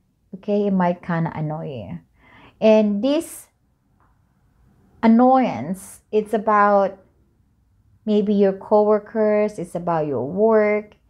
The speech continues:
that causes some sort of, um,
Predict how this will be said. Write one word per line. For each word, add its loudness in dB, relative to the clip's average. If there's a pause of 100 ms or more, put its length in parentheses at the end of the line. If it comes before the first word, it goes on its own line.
(300)
that 0
causes -2
some -2
sort 0
of, 0
um, -2